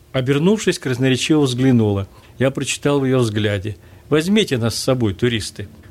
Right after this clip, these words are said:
Сразу прикусил язык, отстал от моего собеседника. Тут ещё Алёшка закапризничал. Мол, я сзади пойду. Я рассердился, но Марина показала глазами:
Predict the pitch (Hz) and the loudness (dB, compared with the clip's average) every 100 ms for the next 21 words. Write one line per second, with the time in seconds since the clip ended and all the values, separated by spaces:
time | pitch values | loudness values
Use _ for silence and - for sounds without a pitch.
0 | - - 190 202 165 120 120 - 113 110 | -8 -2 0 0 -2 -2 -2 0 0 2
1 | 135 185 - 110 - 151 156 117 107 117 | 2 -2 -4 -8 -2 0 0 0 0 0
2 | - 104 - 101 92 98 104 - - - | -2 -6 -4 -4 -4 -6 -8 -14 -18 -14
3 | - 156 143 - 151 123 104 - 98 101 | -8 -4 -2 2 2 2 0 -4 -4 -4
4 | 110 113 98 104 - 101 - - - - | -2 0 0 -2 -4 -6 -10 -18 -20 -20
5 | - - 107 113 120 104 117 113 95 - | -20 -4 0 2 0 -2 -2 -2 -4 -4
6 | 101 92 95 - - - - 120 139 123 | -4 -4 -8 -12 -20 -20 -6 -2 0 0
7 | - 147 147 175 - 110 113 123 147 135 | 0 0 2 0 -2 -2 0 0 0 -4
8 | 123 120 117 123 113 110 101 98 85 | -2 -2 0 2 2 0 0 -2 -4